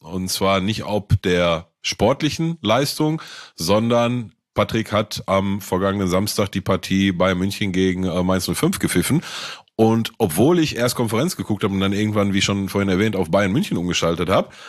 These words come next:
ähm, gab's dann einen Vorfall, der mir tatsächlich entgangen ist und den ich jetzt heute erst im Nachgang auf der Suche nach coolen Themen, äh, irgendwie im Internet gefunden hab.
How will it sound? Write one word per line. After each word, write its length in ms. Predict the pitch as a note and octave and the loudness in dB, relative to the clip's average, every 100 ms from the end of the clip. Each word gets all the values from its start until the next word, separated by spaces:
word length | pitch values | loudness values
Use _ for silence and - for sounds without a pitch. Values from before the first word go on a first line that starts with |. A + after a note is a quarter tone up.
| - _ - | -20 _ 0
ähm, 600 | G#2 G#2+ A2 A2 A2+ A2 - _ _ - | 2 4 4 2 0 -4 -10 _ _ -6
gab's 240 | - G#2+ - | 0 2 2
dann 80 | A2+ | 0
einen 80 | |
Vorfall, 500 | G2 C3+ C#3 C3 B2+ | 0 0 0 2 2
der 140 | A2 A2+ | 2 0
mir 100 | A2+ | 2
tatsächlich 500 | G#2+ C#3 D3 B2 A2+ | 0 0 -4 -6 -6
entgangen 360 | A2 B2+ D#3+ | -2 -2 0
ist 100 | F#2+ | -2
und 100 | F#2+ | -2
den 120 | G2+ G#2 | -2 0
ich 80 | |
jetzt 180 | A#2 A#2 | 0 2
heute 260 | A2 B2 A#2+ | 2 2 0
erst 280 | A2 A2+ G2+ | 0 0 -2
im 80 | |
Nachgang 320 | G2 A#2 B2+ G#2 | 0 0 0 0
auf 140 | G#2 | 0
der 100 | G2 | 2
Suche 260 | F#2+ A2+ G#2+ | 2 2 0
nach 160 | G#2 | -2
coolen 260 | - G#2+ F#2+ | 0 0 2
Themen, 340 | G2+ A2+ A#2+ | 2 2 0
äh, 340 | A2+ G#2 G#2 G2 | 0 2 2 2
irgendwie 220 | G#2+ G2 | 0 0
im 80 | F#2+ | 0
Internet 340 | E3+ A#2 E2 | 0 0 0
gefunden 340 | D#2+ - F#2 | -2 0 2
hab. 200 | A2 - | 2 2